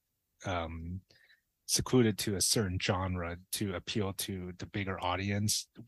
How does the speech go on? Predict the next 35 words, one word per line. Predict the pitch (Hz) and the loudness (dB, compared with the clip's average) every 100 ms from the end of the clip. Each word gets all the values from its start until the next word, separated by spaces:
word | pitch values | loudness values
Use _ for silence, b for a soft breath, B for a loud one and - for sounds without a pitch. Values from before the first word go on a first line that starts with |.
| - - | -14 -10
which, | 92 - | -4 -4
uh, | 95 85 85 90 - b b b - | -2 -4 -6 -8 -10 b b b -4
you | 98 | -2
know, | 87 85 92 - _ _ _ _ - | -2 -4 -10 -12 _ _ _ _ -8
the | |
people | - 107 101 | -4 -2 0
are | 92 87 87 82 _ | -2 -2 -4 -10 _
watching, | 113 98 87 98 95 90 - _ _ | -2 0 2 0 0 0 -4 _ _
you | 113 | -2
know, | 82 85 | -2 -6
the | - | -6
top | - - - - | -2 -4 -4 -4
anime | 101 92 98 98 95 | -2 0 2 0 -2
of | 92 | -4
the | 92 90 | -6 -4
year | 95 95 95 | -4 -2 -2
or | |
something, | 92 104 92 98 92 | 0 0 -2 -2 -2
and | 85 87 - B B B _ _ _ | -4 -6 -8 B B B _ _ _
they | - 87 90 | -4 -2 0
<laughs> | 92 90 113 - | 2 6 6 12
wanna | 175 117 | 12 12
just | 113 98 95 | 4 0 -2
watch | 92 95 - | -4 -2 -2
another | 101 92 98 98 | -2 0 0 0
anime, | 101 101 98 98 | 0 0 0 -2
something | - - 98 95 | -2 -2 -2 -4
similar | 87 107 98 104 | -2 -2 -2 -4
to | - | -2
that, | 104 101 92 | -2 -2 -2
I | 104 | -4
guess | 107 107 - - | -2 2 2 0
you | 117 | -2
could | 110 | -2
say. | - 107 107 | -2 -2 -4